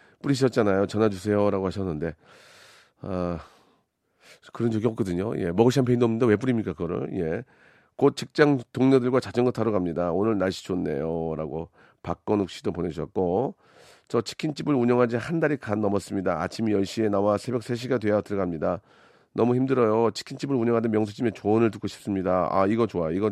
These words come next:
이제 킵해놓고, "지금 집 앞 벤치에 앉아 귤 까먹으며 네 살 딸이랑 듣고 있어요. 오늘 뭘 할까 전화 주세요."라고 하셨고, 딸내미랑 아주 저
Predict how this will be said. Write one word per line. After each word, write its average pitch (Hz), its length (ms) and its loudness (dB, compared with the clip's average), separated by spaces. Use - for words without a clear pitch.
이제 98 100 -6
킵해놓고, 123 640 0
"지금 139 260 0
집 - 180 -6
앞 143 180 6
벤치에 131 380 2
앉아 123 320 2
귤 131 220 2
까먹으며 127 500 2
네 110 140 6
살 127 280 4
딸이랑 135 360 2
듣고 113 240 -2
있어요. 104 720 0
오늘 120 320 2
뭘 110 280 4
할까 120 420 4
전화 107 220 0
주세요."라고 98 840 0
하셨고, 85 480 -4
딸내미랑 90 420 0
아주 78 200 -6
저 80 200 -4